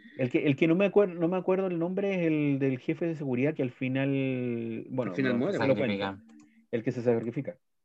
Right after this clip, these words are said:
Speaker 3: Ujú.
Speaker 1: Que el, que es un bayoriano. ¿Ya? Ahora es un bayoriano muy, eh,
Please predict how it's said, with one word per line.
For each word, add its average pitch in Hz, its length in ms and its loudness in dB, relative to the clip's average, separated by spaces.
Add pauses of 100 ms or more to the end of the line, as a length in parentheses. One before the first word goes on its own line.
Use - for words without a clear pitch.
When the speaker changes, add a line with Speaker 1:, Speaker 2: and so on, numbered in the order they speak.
(580)
Speaker 3:
Ujú. 131 100 -4
Speaker 1:
Que 113 60 0
el, 117 140 0
que 135 160 2
es 127 100 -2
un 143 80 2
bayoriano. 135 500 2 (1040)
¿Ya? 110 260 -6 (420)
Ahora 123 300 2
es 127 60 4
un 127 100 0
bayoriano 127 500 4
muy, 127 1120 -2
eh, 101 840 -6